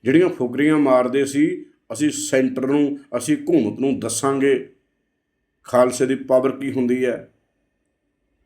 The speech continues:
ਆਹ ਤੁਹਾਡੀ ਪਾਵਰ ਹੈ? ਜਿਹੜੇ ਫੈਸਲੇ ਗੁਰੂ ਸਾਹਿਬ ਨੇ ਆਪਣੇ ਸਮਕਾਲੀ ਜੀਵਨ ਵਿੱਚ ਲਏ ਨੇ, ਉਹ ਫੈਸਲੇ ਤੁਸੀਂ ਲੈ ਸਕਦੇ ਹੋ?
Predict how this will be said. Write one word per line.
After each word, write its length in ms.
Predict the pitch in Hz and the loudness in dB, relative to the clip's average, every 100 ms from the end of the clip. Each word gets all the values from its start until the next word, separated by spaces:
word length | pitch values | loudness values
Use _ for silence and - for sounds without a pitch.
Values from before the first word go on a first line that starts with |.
| _ - | _ 2
ਆਹ 120 | 131 | 4
ਤੁਹਾਡੀ 200 | 185 185 | 4 4
ਪਾਵਰ 380 | 185 175 180 190 | 4 2 0 -2
ਹੈ? 140 | 220 _ _ _ _ _ _ _ _ _ _ _ _ _ _ _ _ _ _ _ _ _ _ _ _ _ _ | -6 _ _ _ _ _ _ _ _ _ _ _ _ _ _ _ _ _ _ _ _ _ _ _ _ _ _
ਜਿਹੜੇ 260 | 101 147 180 | 2 4 4
ਫੈਸਲੇ 440 | 147 131 139 160 | 2 0 2 0
ਗੁਰੂ 240 | 123 127 160 | 2 2 2
ਸਾਹਿਬ 320 | 160 165 165 | 2 0 2
ਨੇ 340 | 170 156 - - _ _ _ _ _ _ _ _ _ _ _ - | 0 -2 -4 -18 _ _ _ _ _ _ _ _ _ _ _ 0
ਆਪਣੇ 640 | 127 131 156 165 160 - - _ _ _ | 0 2 4 4 4 0 -8 _ _ _
ਸਮਕਾਲੀ 640 | - 143 139 135 135 147 | -6 -4 -2 -2 0 0
ਜੀਵਨ 380 | 123 117 131 147 | 0 0 2 2
ਵਿੱਚ 220 | 139 143 | 0 -2
ਲਏ 280 | 131 123 131 | 2 4 4
ਨੇ, 340 | 135 123 120 _ _ _ _ _ _ _ - | 2 0 -6 _ _ _ _ _ _ _ -14
ਉਹ 60 | |
ਫੈਸਲੇ 340 | 120 131 123 135 | -4 -2 0 -2
ਤੁਸੀਂ 200 | 135 135 | -2 0
ਲੈ 140 | 127 | 0
ਸਕਦੇ 300 | 120 147 | 0 -2
ਹੋ? 60 | 156 | -4